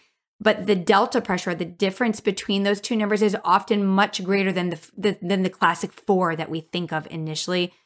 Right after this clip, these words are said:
So these guys might have delta pressures of eight or ten or twelve or even fifteen, like some of our C O P D patients that we are trying to ventilate,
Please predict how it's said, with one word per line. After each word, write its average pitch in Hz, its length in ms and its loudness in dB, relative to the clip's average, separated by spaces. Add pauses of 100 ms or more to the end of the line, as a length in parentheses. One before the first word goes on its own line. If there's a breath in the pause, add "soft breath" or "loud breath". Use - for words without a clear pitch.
(160 soft breath)
So 233 120 2
these 262 340 4
guys 226 260 4
might 202 200 2
have 180 240 -6
delta 185 320 -2
pressures 165 680 -6 (400)
of 160 280 0 (120)
eight 208 360 4
or 165 140 -4
ten 190 600 0
or 180 80 -6
twelve 190 420 2
or 185 60 -4
even 180 240 -4
fifteen, 170 880 -4 (240)
like 190 280 0
some 214 180 2
of 196 80 2
our 185 100 -2
C 208 200 2
O - 20 2
P 196 140 2
D 202 120 2
patients 170 400 -6
that 160 80 -8
we 165 140 -4
are 165 120 0
trying 165 300 0
to 160 60 -4
ventilate, 156 580 -4